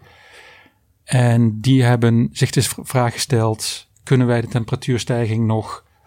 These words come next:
tot anderhalve graden, eh, beperken? Want dat hadden ze daar afgesproken, anderhalf tot twee graden. En zo ja, hoe moeten we dat dan doen?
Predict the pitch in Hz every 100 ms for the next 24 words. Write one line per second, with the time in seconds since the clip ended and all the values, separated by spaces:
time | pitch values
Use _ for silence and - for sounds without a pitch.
0 | - - - 135 117 107 113 101 98 110
1 | 110 107 104 _ - - - _ - 120
2 | 104 104 127 131 143 151 151 143 _ _
3 | _ _ _ _ - 110 110 104 98 92
4 | 95 95 135 131 - - 123 123 123 139
5 | - 123 110 104 101 - - 110 - 110
6 | 104 110 123 139 - - - _ _ -
7 | 127 123 117 120 - 117 120 117 120 -
8 | 117 127 120 120 - 139 160 95